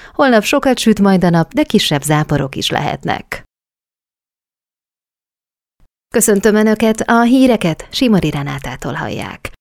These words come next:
Novemberben több pénzt kapnak a nyugdíjasok, kompenzációt jelentett ma be a nemzetgazdasági miniszter. Nagy Márton azt mondta, hogy a vártnál magasabb infláció miatt átlagosan negyvenkétezer forintot kapnak pluszban a szépkorúak.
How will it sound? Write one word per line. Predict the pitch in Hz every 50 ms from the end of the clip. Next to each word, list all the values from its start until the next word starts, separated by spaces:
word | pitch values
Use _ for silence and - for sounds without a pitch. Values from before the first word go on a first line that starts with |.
| _ _ _
Novemberben | - - 214 185 170 160 156 160 170 165 175 175 175 -
több | - 165 151 - -
pénzt | - 139 123 147 - -
kapnak | - 151 - - 151 -
a | 156 151
nyugdíjasok, | 151 160 160 160 156 175 160 160 165 165 160 - 190 170 - - - -
kompenzációt | - 226 208 190 - 160 143 143 - 139 - - - - 131 123 139 -
jelentett | - 165 151 156 156 156 - 160 151 -
ma | 165 160
be | 160 160
a | 151 151
nemzetgazdasági | 156 156 151 147 147 156 139 139 - 123 139 139 135 131 - 147 - - - 151
miniszter. | 139 143 139 127 131 - - - - - - - - - -
Nagy | - 254 240
Márton | 208 196 190 - 202 196
azt | - 214 214 -
mondta, | - 190 180 - 196
hogy | 202 214 208 202
a | 202 156 120
vártnál | 220 262 254 247 - 170 165
magasabb | 170 180 180 170 175 156 - - 147 147
infláció | - 170 165 - 170 165 165 - - 185 175 170 175
miatt | 180 196 202 196 185 180 - -
átlagosan | - 247 247 - 175 156 165 156 - - 139 131 123 -
negyvenkétezer | 214 247 254 220 170 151 151 139 143 135 - 156 143 - - - 147 101 87 - - 151 143 -
forintot | - 156 147 147 143 - 147 139 -
kapnak | - 156 147 - 143 127 -
pluszban | - - 170 165 160 151 156 165 - - -
a | -
szépkorúak. | - - - - - - - - - 120 120 65 62 - -